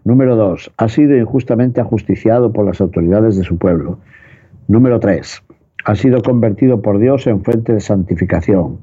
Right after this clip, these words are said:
Número cuatro, esa justificación y santificación está dedicada a todos los que crean en él. Número cinco,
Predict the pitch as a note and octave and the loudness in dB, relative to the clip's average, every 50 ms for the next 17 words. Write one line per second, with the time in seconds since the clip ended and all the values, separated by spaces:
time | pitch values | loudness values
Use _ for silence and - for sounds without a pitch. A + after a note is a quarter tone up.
0 | - - - - - - - - - - A2+ B2 C3 B2+ A2+ - - F#2+ F2 D#2+ | -20 -20 -20 -20 -20 -20 -20 -20 -4 0 2 4 4 4 2 0 0 -2 -2 -2
1 | - - D#2+ - - - _ _ _ _ - - _ _ _ _ _ - A#2 A2 | -4 -8 -10 -10 -12 -16 _ _ _ _ -20 -20 _ _ _ _ _ -2 0 0
2 | C3+ C3 A2+ C#3+ C3+ - - A#2 A#2 A2+ A#2 G#2+ A#2+ B2 A#2+ A2 - A2+ G2+ F#2 | 0 -2 0 0 0 0 0 0 0 0 0 0 0 0 0 0 0 -2 -2 0
3 | - F#2 G2 F#2+ G2+ G2 F#2+ C3 D3+ E3 F3 E3+ F3 - - - - - - A#2+ | 2 2 2 2 0 0 2 2 2 2 2 0 -2 -4 -8 -10 -10 -4 -2 0
4 | C#3 D#3+ D3 B2 G#2 F2 F2 G2+ - B2+ C3+ D3+ D3+ D3 - - - - F3 - | 0 2 2 2 0 0 -2 0 0 2 2 2 2 0 -2 -6 -4 -4 -4 -4
5 | - - - - - - D#3 D3+ C3+ C3 A#2 G#2+ G#2 F#2 - - F#2+ - G#2+ G#2+ | -4 -10 -20 -6 -2 2 2 4 4 2 2 0 -2 -4 -6 -10 -6 -2 -2 0
6 | G2+ G2 F#2+ F#2+ G2 F2+ D#2 C#2+ E2+ E2+ - - - - - - - - - - | 0 0 0 0 0 0 -2 -4 -8 -12 -12 -16 -12 -10 -10 -10 -8 -10 -12 -14
7 | - - - - - - - - - - - - - - A#2+ C3 A#2+ A#2+ A2+ - | -14 -16 -18 -18 -18 -18 -18 -18 -18 -18 -18 -8 0 2 2 4 4 2 0 0
8 | A2+ G#2 F#2 E2 D#2 - - - | 0 0 0 -2 -6 -8 -10 -10